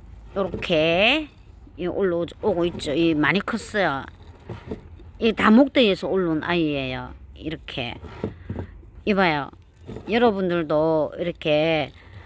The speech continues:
뭐 심심하고 이러면 입장, 목대 있는 아이들 밑에 입장 한두 개씩 떼주고 이래 하면은 이렇게 빠그리가 된답니다.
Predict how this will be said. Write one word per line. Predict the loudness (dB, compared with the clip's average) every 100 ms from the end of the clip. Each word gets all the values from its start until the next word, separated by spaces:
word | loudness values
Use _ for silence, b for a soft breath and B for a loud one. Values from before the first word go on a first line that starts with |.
| B B -12
뭐 | -8 -6
심심하고 | -2 -2 2 2 4 4 2 0
이러면 | 0 2 2 2 0 -2 -6 -8 -12 -12 -14
입장, | -12 0 2 2 0 -8 B B B
목대 | -6 -4 0
있는 | 2 4 2
아이들 | 2 2 2 2
밑에 | 2 0 -2
입장 | -2 -4 0 2 0
한두 | 0 -2 0
개씩 | -2 -2 -2 -2 -2 -4
떼주고 | -2 -2 -2 -2 0 0 0 -4 -8 B B B B -4
이래 | 0
하면은 | 2 4 4 4 2 -2 -4
이렇게 | -4 -6 -6 -8
빠그리가 | -2 0 2 0 -2 -4
된답니다. | -4 -2 -2 -6 -12 -14